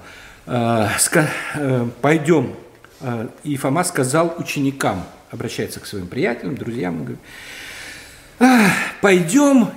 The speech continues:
и мы умрем с ним». Э, «Пойдем и умрем с, с, с кем с ним? С Лазарем? Нет, Лазарь уже умер. Пойдем умрем с кем?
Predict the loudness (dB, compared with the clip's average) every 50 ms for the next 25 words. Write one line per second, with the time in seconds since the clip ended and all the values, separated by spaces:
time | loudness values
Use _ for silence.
0 | -14 -10 -4 -2 0 0 2 2 4 4 4 2 2 -2 -12 -16 -10 -6 -4 0
1 | 2 2 4 4 2 2 0 -4 -4 -6 -4 -2 0 2 2 2 0 -4 -10 -16
2 | -20 _ _ _ _ _ _ _ _ _ _ _ _ -20 _ -20 -20 _ _ _
3 | _ _ _ _ _ _ _ _ -8 -4 -4 -2 -2 -2 -4 -4 -8 -10 -4 0
4 | 2 2 2 2 2 2 2 2 0 0 0 2 4 4 4 4 4 2 -2 -4
5 | -8 -12 -12 -10 -4 -2 -2 -2 0 2 2 4 4 2 0 -4 -6 -6 -4 -2
6 | -2 -2 -4 -6 -8 -4 0 2 2 2 2 0 -4 -6 -6 -10 -14 -12 -8 -6
7 | -6 -4 -2 0 0 0 0 -4 -6 -6 -4 -4 -4 -4 -6 -8 -12 -16 -20 _
8 | _ _ -20 -20 _ -20 -20 -20 -20 -20 -20 -20 -20 -20 -8 -2 0 0 2 2
9 | 2 2 2 2 2 4 4 2 2 2 0 0 -2 -2 -4 -2 -2 0 -2